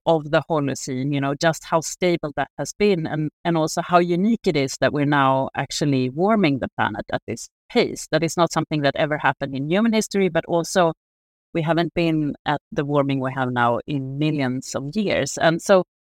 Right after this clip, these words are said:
just the, the scale of the change, our dominance, but then also I think many of them are, uh, surprised, uh, to see also the many positive signals that we can see in terms of society responding and in terms of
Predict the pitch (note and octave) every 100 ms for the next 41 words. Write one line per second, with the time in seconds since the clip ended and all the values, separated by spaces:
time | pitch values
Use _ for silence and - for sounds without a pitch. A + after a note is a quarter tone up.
0 | - F#3+ - E3+ F3 D#3+ E3 F3 - -
1 | A#3 F#3 D3+ - D#3 D3 C#3 - C#3+ -
2 | - G#3 G3 F#3+ F3+ - - - D#3 D3+
3 | D#3 D3 D3 C#3 C#3 C#3 - _ _ G3
4 | C4 C#4 D#4 B3 A3+ - F#3+ F3 - -
5 | F#3 F3+ G3+ G3+ F3+ F3+ E3+ E3 - E3
6 | D3+ D3+ - _ _ _ - D#3+ D3+ -
7 | F3 - - F3 D3+ D3+ - - - D#3
8 | C#3 - E3 - F3 D#3 D3+ D3 - -
9 | D3+ C#3+ - D#3+ D3 C#3 C#3 - _ _
10 | _ _ - F3+ F3 E3 D#3 - G#3 G#3
11 | A3 F3+ C#3+ - C#3 C#3 C3 - B2 C3+
12 | C#3+ C3 - C#3+ C3+ C#3+ C#3+ C#3+ C3+ -
13 | C3 C#3+ - C3+ C3+ - C3 - - G3
14 | G3 C#3+ B2+ B2+ B2+ C3 D3+ C3+ B2